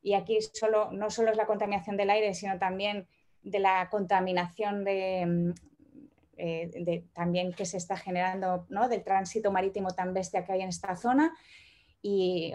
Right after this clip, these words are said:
o sea, es que la acidificación de los océanos que es, eh, eh, eh, está eliminando el fitoplancton, que es el que nos genera el oxígeno, ¿no? y que capta el C O dos. O sea, que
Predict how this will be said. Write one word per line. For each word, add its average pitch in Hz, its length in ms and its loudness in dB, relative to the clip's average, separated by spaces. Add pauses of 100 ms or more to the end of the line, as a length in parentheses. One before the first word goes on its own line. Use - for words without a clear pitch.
(100)
o - 40 -18
sea, 208 160 -6
es - 100 -12
que 202 100 -2
la 196 100 4
acidificación 185 760 2
de 220 100 4
los 240 340 2
océanos 220 680 0
que 208 180 0
es, 208 160 -8
eh, 202 80 0
eh, - 720 -2
eh, - 240 -4
está 180 200 -2
eliminando 220 480 2
el 247 140 0
fitoplancton, 233 760 2
que 240 80 4
es 208 140 0
el 220 140 0
que 190 460 0
nos 202 240 -2
genera 190 300 4
el 233 80 6
oxígeno, 254 560 0 (280)
¿no? 220 140 2
y 302 80 4
que 226 180 -2
capta 208 340 2
el 185 80 0
C 196 180 -2
O 185 80 2
dos. 269 240 2
O - 360 -20
sea, 214 200 0
que 208 240 0